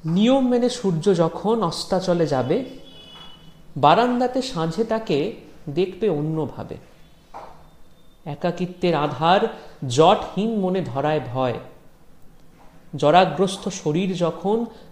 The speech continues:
তোমার বাধ্য নয়, প্রদীপ নিয়ে তোমায় সে খোঁজে অন্ধকারে। তোমার গায়ের চাদর দিয়ে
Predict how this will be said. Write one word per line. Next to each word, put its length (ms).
তোমার 280
বাধ্য 400
নয়, 340
প্রদীপ 500
নিয়ে 220
তোমায় 400
সে 420
খোঁজে 320
অন্ধকারে। 640
তোমার 280
গায়ের 420
চাদর 400
দিয়ে 540